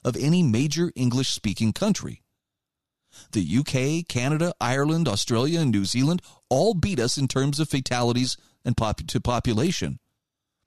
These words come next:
But almost no part of the U S ever put innocent people <clears throat> under house arrest." In fact, he says, "For most of covid, I lived in one of the strictest regions of the U S,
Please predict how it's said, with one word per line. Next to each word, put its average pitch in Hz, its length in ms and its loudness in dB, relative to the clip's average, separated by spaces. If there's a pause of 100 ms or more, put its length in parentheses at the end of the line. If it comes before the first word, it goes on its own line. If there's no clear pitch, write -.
(360)
But 139 120 2
almost 147 360 0
no 135 240 2
part 190 300 -2
of 165 60 -2
the 135 100 0
U 147 220 2
S 110 200 -2 (320)
ever 190 240 0
put 170 320 -2
innocent 175 460 -2
people 117 440 0 (360)
<clears throat> 196 400 4
under 160 300 4
house 127 260 2
arrest." 123 540 0 (1700)
In 98 60 -2
fact, 123 200 -4
he 131 60 0
says, 127 180 -4
"For 117 140 0
most 123 220 0
of 113 100 -4
covid, 165 340 0 (220)
I 156 160 0
lived 147 180 -2
in 147 120 2
one 117 120 2
of 151 60 -2
the 131 80 -2
strictest 120 460 -2
regions 123 360 0
of 131 120 -2
the 127 80 0
U 131 180 2
S, 165 180 -2